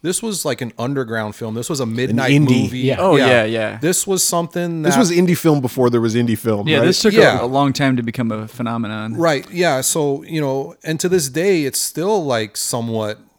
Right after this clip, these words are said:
Speaker 1: you know, indie and underground, you know, 'cause it just has that legacy. Um,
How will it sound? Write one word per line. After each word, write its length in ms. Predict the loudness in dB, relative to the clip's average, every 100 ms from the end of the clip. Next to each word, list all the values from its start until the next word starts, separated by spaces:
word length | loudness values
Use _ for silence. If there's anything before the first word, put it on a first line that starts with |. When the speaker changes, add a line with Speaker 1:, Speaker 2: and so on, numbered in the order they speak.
| _
Speaker 1:
you 140 | -10
know, 360 | -8 -8 -10 -14 _ _ _ _
indie 520 | -8 -8 -6 -6 -6
and 380 | -8 -8 -10 -14 _ _ _ _ _ -8
underground, 800 | -6 -6 -6 -6 -6 -6 -8 -14 _ _ _ _
you 140 | -10
know, 220 | -8 -8 -8
'cause 180 | -8 -8
it 100 | -6
just 200 | -6 -4
has 180 | -6 -4
that 220 | -6 -6
legacy. 720 | -6 -6 -6 -8 -10 -10 -12 _ _ _ _ _ _ -10
Um, 480 | -6 -6 -6 -10